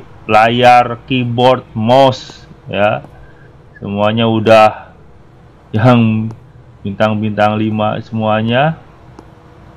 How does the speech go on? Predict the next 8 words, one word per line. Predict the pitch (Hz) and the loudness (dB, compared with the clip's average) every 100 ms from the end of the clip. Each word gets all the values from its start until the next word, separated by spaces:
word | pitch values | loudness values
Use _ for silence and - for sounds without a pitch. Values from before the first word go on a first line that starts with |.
| - - - - - - | -18 -18 -20 -20 -20 -12
Ini | 101 | -8
udah | 104 | -2
pasang | 107 104 110 110 107 | -2 -2 -4 -4 -8
seperti | - - - 113 | -12 -16 -8 -6
ini, | 113 120 | -4 -4
A | - 120 | 0 0
C. | 120 135 127 127 - - - - - - - - | -2 -2 0 0 -4 -14 -20 -20 -20 -20 -20 -20
Ya, | 156 143 - | -20 -20 -20